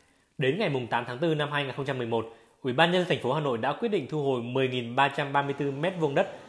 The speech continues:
giao cho Công ty Cổ phần Thương mại và Dịch vụ Lã Vọng thuê trong thời hạn năm mươi năm. Như vậy, việc lựa chọn nhà đầu tư không thực hiện thông báo công khai trên phương tiện thông tin đại chúng để kêu gọi đầu tư, giao dự án không thông qua đấu giá và công khai, vi phạm các quy định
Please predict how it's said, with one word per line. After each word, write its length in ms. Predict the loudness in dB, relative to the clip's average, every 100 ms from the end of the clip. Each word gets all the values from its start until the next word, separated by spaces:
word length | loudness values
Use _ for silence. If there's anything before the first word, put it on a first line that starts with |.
| -10
giao 200 | 2 4
cho 120 | 4
Công 160 | 0 0
ty 140 | 0 0
Cổ 100 | -2
phần 180 | -2 -2
Thương 200 | -4 -2
mại 140 | -4
và 120 | -2 -4
Dịch 180 | -4
vụ 160 | -4 -4
Lã 180 | -2 2
Vọng 180 | 2 2 -4 -18 0
thuê 200 | 6 6 4
trong 100 | -2
thời 80 | -2
hạn 240 | -4 -4
năm 120 | -4
mươi 100 | 0
năm. 160 | 0 0 -4 -20 -20 -20 _ _ 2
Như 140 | 4
vậy, 160 | 6 4 0 -12 2
việc 200 | 4 6
lựa 120 | 4
chọn 240 | 4 2
nhà 80 | 2
đầu 120 | 2 2
tư 140 | 0
không 180 | 0 -2
thực 100 | -2
hiện 140 | -2 -2
thông 160 | -4 0
báo 140 | 0
công 180 | 0 -2
khai 240 | 0 0 0
trên 100 | -4
phương 100 | -4 -2
tiện 140 | -4 -4
thông 100 | -6
tin 200 | -2 -2
đại 120 | 0 0
chúng 200 | -2 -2 -6 -16 -8
để 100 | -4
kêu 180 | -2 0
gọi 160 | 2 2
đầu 180 | 0 2
tư, 200 | 2 2 0 -12 -4
giao 260 | 4 4
dự 80 | 4
án 220 | 0 -2 -4
không 200 | -4 -2
thông 160 | -4 -2
qua 140 | 0
đấu 140 | 0 0
giá 280 | 0 0 0
và 80 |
công 180 | -2 -2
khai, 220 | 0 0 -2 -10 -20 0
vi 120 | 2
phạm 200 | 4 2 2
các 100 | -2
quy 80 | 0
định 220 | -2 -4